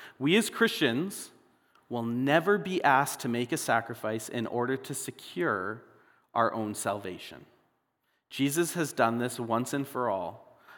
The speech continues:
but the Christian life will involve some level of sacrificial expression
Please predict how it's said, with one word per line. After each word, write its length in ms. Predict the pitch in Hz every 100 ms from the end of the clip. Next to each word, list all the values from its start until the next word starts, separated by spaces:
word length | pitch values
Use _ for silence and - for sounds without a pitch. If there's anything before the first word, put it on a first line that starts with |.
| _ _
but 480 | 123 123 - - 120
the 100 | 120
Christian 480 | - 196 202 202 180
life 260 | 147 120
will 640 | 127 139 214 208 98 95 - -
involve 460 | 127 127 127 123
some 320 | - 147 156
level 300 | 139 120 123
of 100 | 110
sacrificial 800 | - - 117 - 143 120 117 120
expression 680 | 110 - - 151 - 98 101